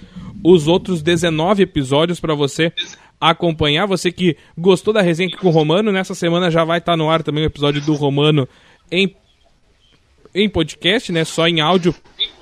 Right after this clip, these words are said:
pra você ouvir essa entrevista. Deixar o convite pra você também, fazer um jabazinho aqui. Amanhã eu vou começar um programa de entrevistas novo no, no meu Instagram, arroba Rafael da Rosa.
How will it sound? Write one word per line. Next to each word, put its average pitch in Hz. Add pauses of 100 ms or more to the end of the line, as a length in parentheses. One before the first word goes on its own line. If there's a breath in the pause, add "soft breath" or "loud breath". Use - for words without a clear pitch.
(260)
pra 170
você 170
ouvir 165
essa 170
entrevista. 214 (320 soft breath)
Deixar 214
o 285
convite 277
pra 294
você 247
também, 233
fazer 190
um 226
jabazinho 175
aqui. 202 (240 loud breath)
Amanhã 185
eu 247
vou 254
começar 240
um 233
programa 220
de 208
entrevistas 196
novo 196
no, 156 (120)
no 156
meu 202
Instagram, 185
arroba 165
Rafael 170
da 160
Rosa. 180